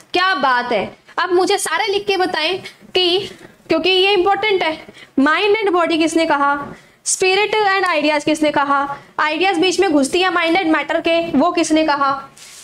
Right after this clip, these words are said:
एक आधी और बात रह गई होगी बीच में से, अ, ठीक है, उन दोनों का भी बता देना, क्योंकि ये सब इनके important है।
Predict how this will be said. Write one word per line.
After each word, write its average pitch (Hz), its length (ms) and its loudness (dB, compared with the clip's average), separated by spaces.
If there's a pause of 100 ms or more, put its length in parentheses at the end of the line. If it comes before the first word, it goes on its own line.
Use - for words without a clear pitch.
(120)
एक 339 200 0
आधी 349 220 0
और 302 160 2
बात 330 180 2
रह 320 160 0
गई 311 100 2
होगी 311 240 2
बीच 294 200 0
में 294 120 2
से, 320 140 0 (520)
अ, 269 340 2 (1040)
ठीक 302 160 0
है, 359 160 0
उन 311 220 2
दोनों 302 180 2
का 285 120 0
भी 285 60 2
बता 262 220 0
देना, 202 240 -2 (380)
क्योंकि 302 200 2
ये 359 280 0
सब 370 180 0
इनके 320 440 0
important 269 520 0
है। 180 160 -6